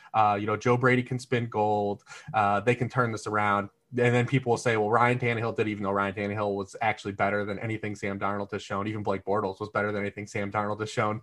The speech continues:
uh, to date over his first three years. But that, it's gonna be real easy. The, the, the spin forward is easy. Now, if they made this trade just because, like,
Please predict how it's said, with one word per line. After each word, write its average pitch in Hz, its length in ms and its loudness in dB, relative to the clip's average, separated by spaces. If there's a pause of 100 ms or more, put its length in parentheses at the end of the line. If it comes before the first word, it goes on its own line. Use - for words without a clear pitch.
(280)
uh, 110 160 4
to 127 140 -4
date 165 320 8
over 131 220 6
his 127 200 4
first 123 280 0
three 120 180 0
years. 131 340 4 (180)
But 208 120 10
that, 277 180 8
it's 262 260 0
gonna 262 140 6
be 262 80 8
real 220 160 8
easy. 156 240 6
The, 143 240 2
the, 147 140 4
the 160 160 4
spin 277 340 2
forward 151 440 6
is 110 140 -2
easy. 107 500 -2 (260)
Now, 175 120 10
if 165 60 8
they 196 140 10
made 262 240 6
this 220 160 0
trade 170 340 4
just 139 180 0
because, 139 380 2
like, 120 400 4